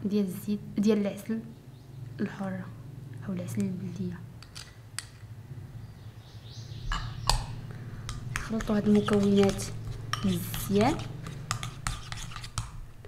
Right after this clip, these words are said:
راه ما كتبقاش البنات الريحه ديال البيض في الشعر،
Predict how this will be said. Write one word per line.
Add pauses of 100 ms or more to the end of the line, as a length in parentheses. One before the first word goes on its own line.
(120)
راه
ما
كتبقاش
البنات
الريحه
ديال
البيض
في
الشعر،